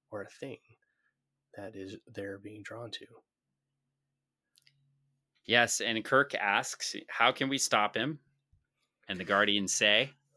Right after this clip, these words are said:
Speaker 1: "No, but the, um, oh, sorry. No,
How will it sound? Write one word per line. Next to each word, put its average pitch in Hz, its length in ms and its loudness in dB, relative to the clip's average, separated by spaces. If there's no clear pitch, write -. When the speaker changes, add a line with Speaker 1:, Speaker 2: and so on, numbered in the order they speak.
Speaker 1:
"No, 135 680 8
but 101 240 0
the, 92 220 4
um, 98 260 2
oh, 98 180 2
sorry. - 200 -12
No, 127 640 12